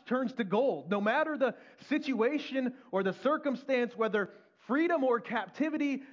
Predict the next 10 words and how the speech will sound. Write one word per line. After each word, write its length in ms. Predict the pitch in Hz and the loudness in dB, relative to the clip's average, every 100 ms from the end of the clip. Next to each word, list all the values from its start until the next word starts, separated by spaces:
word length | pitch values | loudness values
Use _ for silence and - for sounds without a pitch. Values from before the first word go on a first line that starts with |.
| - | -2
never 440 | 196 302 311 330 | 2 2 2 -2
let 360 | 269 262 269 180 | 0 0 0 -2
that 300 | 247 240 185 | -2 -2 -2
get 200 | 233 277 | -2 0
in 80 | 294 | -2
the 80 | |
way 360 | 269 240 220 220 | 0 2 2 2
of 240 | 214 180 | 0 0
the 160 | 175 190 - - | 0 -2 -4 -10
love 600 | 151 196 247 190 180 185 | 0 2 4 2 0 -4